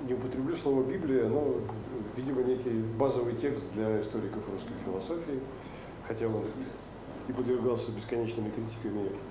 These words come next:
и претензиями, но это первое. Это первая книга такого рода, такого рода и такого жанра. И еще я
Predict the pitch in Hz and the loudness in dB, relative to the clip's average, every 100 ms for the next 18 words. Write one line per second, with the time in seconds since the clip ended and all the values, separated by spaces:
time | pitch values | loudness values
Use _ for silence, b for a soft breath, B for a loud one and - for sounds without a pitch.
0 | - - - - - - 107 104 101 165 | -10 -10 -12 -12 -12 -8 -6 -4 0 0
1 | 143 117 113 147 - 95 85 78 76 - | 2 2 2 2 2 -2 -4 -4 -6 -8
2 | - - - 131 135 110 110 123 110 113 | -8 -10 -4 0 2 0 0 -2 -2 -2
3 | 107 101 95 87 - - - - 110 110 | 0 0 0 -2 -4 -8 -8 -6 -2 0
4 | 113 110 98 98 101 95 87 80 80 - | 2 0 -2 -2 -2 -2 -2 -6 -6 -10
5 | - B B B B B B B - - | -10 B B B B B B B -10 -12
6 | - 139 139 - 214 175 | -6 0 0 4 6 8